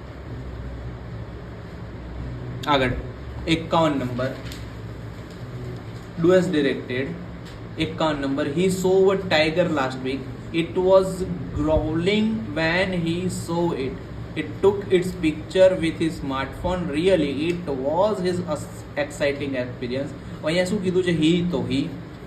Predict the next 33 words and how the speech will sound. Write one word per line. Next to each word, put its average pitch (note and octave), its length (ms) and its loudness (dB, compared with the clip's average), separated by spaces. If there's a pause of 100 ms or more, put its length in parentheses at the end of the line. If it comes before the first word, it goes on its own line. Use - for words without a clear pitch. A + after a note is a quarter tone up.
(140)
સૌનું F3+ 520 6
થાય F3+ 160 6
છે F3+ 200 2 (100)
sees. C3+ 500 0 (480)
મતલબ F3 420 2
કે F3 60 0
અહીંયા D#3 320 2
ભૂતકાળ F3 500 2
આપ્યો F3 320 4
છે F3 40 2
અને E3 140 -2 (120)
વર્તમાન C3+ 520 -4
કાળ B2 220 -4
કર્યો A2 260 -8
છે. - 60 -12 (360)
તો C#3 80 -2
આપણે D3+ 200 0
બધામાં D#3+ 880 0 (500)
એક - 160 -4
કાળ D3 200 0
આગળ C3 260 0
જવાનું B2+ 320 0
છે, - 80 -4
વર્તમાન C#3 400 -4
કાળ C3+ 220 -2
કરવાનું A#2+ 400 -2
છે. C#3 160 -2 (120)
શું E3+ 200 2
છે? D#3 40 -4 (340)
He E3 160 4 (640)
sees G3+ 480 -2 (120)
a E3+ 100 2 (160)
tiger E3 500 6